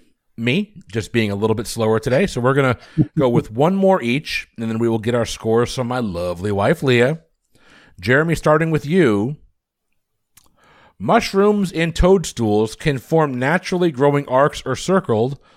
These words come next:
Speaker 1: cir-, circles called what magical name?
Speaker 2: Hmm. So mushrooms and toadstools can form naturally occurring circles. I'm gonna guess fairy rings.
Speaker 1: Fairy rings is a correct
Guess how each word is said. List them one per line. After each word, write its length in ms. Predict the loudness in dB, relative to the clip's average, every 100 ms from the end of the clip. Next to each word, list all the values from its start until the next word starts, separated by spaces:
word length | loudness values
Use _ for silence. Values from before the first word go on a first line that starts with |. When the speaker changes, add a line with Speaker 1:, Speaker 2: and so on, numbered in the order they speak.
| _
Speaker 1:
cir-, 220 | 0 0 0
circles 560 | -2 -2 0 0 -2
called 520 | -4 0 2 2 0 -2
what 180 | -2
magical 500 | -2 -4 -4 -4 -2
name? 540 | -2 -2 -2 -4 -6 -10 -18 _ _ _ _ _ _ -2
Speaker 2:
Hmm. 400 | 4 6 6 4 -2 -8 _ _ _ _ _ _ _ _
So 140 | -4
mushrooms 400 | 0 4 6 6
and 120 | 6
toadstools 720 | 6 6 4 4 4 6 2 0
can 160 | 0
form 680 | 2 4 4 6 4 2 -2 _
naturally 420 | 0 2 2 -2 -2
occurring 340 | -2 -2 0
circles. 720 | -2 0 0 0 -4 -4 -6 -10 _ _ _ _ _ _ _ _ _ _ _ 2
I'm 80 |
gonna 140 | 4 4
guess 220 | 2 0
fairy 440 | -2 2 4 6
rings. 680 | 6 6 6 6 4 0 -6 _
Speaker 1:
Fairy 400 | -20 -2 0 0
rings 340 | 0 0 -2 -4
is 120 | -6
a 40 |
correct 580 | -6 -6 -4 -2 -2 -4